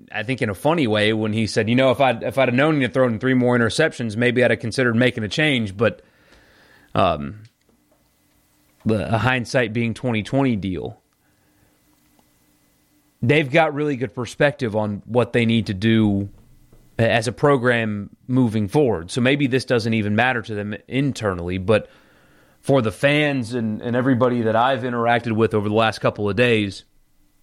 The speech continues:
I think it's extremely important that he plays well here to eliminate the kind of toxic energy that's been going on, at least around the fans, uh, this week. Some of them, anyway.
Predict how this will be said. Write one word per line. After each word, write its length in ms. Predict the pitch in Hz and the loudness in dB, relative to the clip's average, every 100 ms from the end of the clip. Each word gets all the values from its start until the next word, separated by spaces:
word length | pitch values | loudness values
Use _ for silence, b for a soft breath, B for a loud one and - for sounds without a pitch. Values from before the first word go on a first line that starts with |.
| _ - _ _ - | _ -20 _ _ -6
I 140 | 117 | -4
think 220 | 120 120 120 | -2 -2 -4
it's 160 | - | -4
extremely 760 | 120 98 - - 151 143 127 117 | -6 -6 -6 0 2 2 2 2
important 420 | 107 113 117 110 | 0 0 0 2
that 140 | 107 | 0
he 80 | 104 | 0
plays 360 | 104 110 104 98 | 0 2 2 2
well 280 | 104 104 101 | 2 2 2
here 400 | 104 98 87 - b b b b - | 0 0 -2 -8 b b b b -2
to 520 | 123 113 107 107 - _ _ _ _ | 2 4 2 -2 -8 _ _ _ _
eliminate 840 | - 131 139 160 151 135 123 117 - | -2 2 4 2 2 2 0 -2 -2
the 220 | 120 98 _ _ _ | -2 -2 _ _ _
kind 220 | - 151 | -2 -2
of 160 | 117 - | -2 -2
toxic 440 | 151 139 - 120 | 0 0 -2 -6
energy 420 | 127 120 110 101 | -4 -2 -4 -4
that's 200 | 101 98 | -2 -2
been 200 | - 113 | -2 -4
going 260 | 104 110 107 | 0 0 2
on, 340 | 104 104 98 - b b b b b | 2 2 0 -4 b b b b b
at 100 | 160 | 0
least 240 | 220 285 165 | 2 0 0
around 240 | 156 147 | 0 0
the 80 | 113 | -2
fans, 640 | - 156 127 101 95 - - | -2 0 0 -2 -6 -12 -6
uh, 180 | 107 95 | -4 -2
this 280 | 110 101 - | -2 -4 -4
week. 280 | 87 78 - | -6 -8 -4
Some 320 | - 247 185 | 0 2 0
of 180 | 113 92 | -4 -8
them, 220 | 90 78 | -14 -14
anyway. 460 | 82 62 57 - | -16 -16 -18 -20